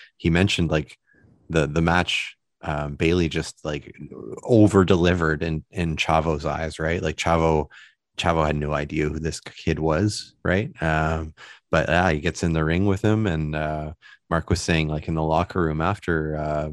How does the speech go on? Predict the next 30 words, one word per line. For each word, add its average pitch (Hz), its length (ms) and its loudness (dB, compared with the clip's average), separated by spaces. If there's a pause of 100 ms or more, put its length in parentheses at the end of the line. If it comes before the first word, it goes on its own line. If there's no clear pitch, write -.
Chavo 80 380 -2
was 78 140 -4
just - 360 -12 (420)
going 82 280 2
on 80 200 2
and 76 120 -2
on 85 200 2
about 76 300 -2 (180)
Bailey 85 400 0
and 76 120 -6
how 76 120 -6
good 82 240 -2
he 90 80 0
was. 92 340 0
And, 78 320 -4 (360)
uh, 76 280 0
you 85 100 -2
know, 80 120 -2
at 80 100 -6
the 82 80 -6
time, 85 520 0
uh, 76 180 -2
Chavo 82 440 0
was 76 120 -4
pretty 80 240 -6
involved 80 440 -2
with 80 160 -6
Lucha 90 280 -2
Underground. 80 600 -2
And, 76 200 -8